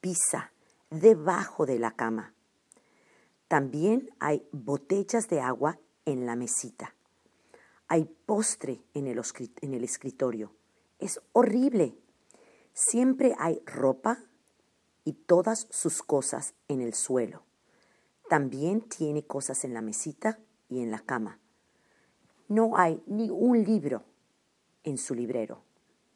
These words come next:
Todos los libros están en el suelo. Ella no escucha su propia música. No, ella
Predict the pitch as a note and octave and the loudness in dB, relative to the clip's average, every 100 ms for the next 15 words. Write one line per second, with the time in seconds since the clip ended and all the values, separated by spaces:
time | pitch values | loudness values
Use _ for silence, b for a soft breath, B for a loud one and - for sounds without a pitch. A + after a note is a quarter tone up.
0 | _ _ _ - F#3 F#3 G#3+ - C#3 - | _ _ _ 4 4 4 -4 -4 -6 -4
1 | D3+ C3 A#2+ - - _ - - - B2+ | -6 -6 -8 -10 -14 _ -14 -12 -10 -10
2 | B2 - - B2 G#2+ G#2+ - A2+ F2+ E2+ | -10 -12 -12 -10 -8 -8 -6 -6 -8 -12
3 | _ _ _ _ _ _ B B B B | _ _ _ _ _ _ B B B B
4 | B B B - G#3 G#3 D#3 E3 C#4 - | B B B 2 4 4 2 2 2 0
5 | - D#3+ - D3 A2 _ - - D#3+ - | -2 -2 0 -2 -2 _ -12 -4 -4 0
6 | D3 - D3 A#2+ E3+ - D#3+ - - _ | -2 -2 -4 -2 -2 -4 -6 -12 -18 _
7 | - C#3 B2 D3 C#3+ A#2+ A2 b b b | -16 -10 0 2 2 0 -8 b b b
8 | b D3 F#3+ - D#3 C#3 | b 0 0 2 0 0